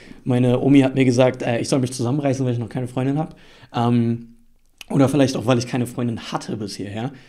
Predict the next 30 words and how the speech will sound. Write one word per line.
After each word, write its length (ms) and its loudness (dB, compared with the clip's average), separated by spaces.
Vielleicht 400 -2
wär's 220 -2
nicht 140 -2
so 120 -2
schlimm 260 -2
für 160 0
sie, 200 2
wenn, 140 2
<laughs> 140 -12
oder 120 -12
nicht 180 -10
schlimm 240 -8
natürlich, 360 -10
aber 160 2
vielleicht 280 0
hätte 160 -2
sie 100 -2
das 140 0
nicht 180 0
gesagt, 300 -2
wenn 120 0
ich 120 -2
mal 100 -4
eine 100 -6
Zeit 220 -10
lang 120 -10
eine 160 -10
gehabt 340 -12
hätte. 320 -2
Ähm, 880 4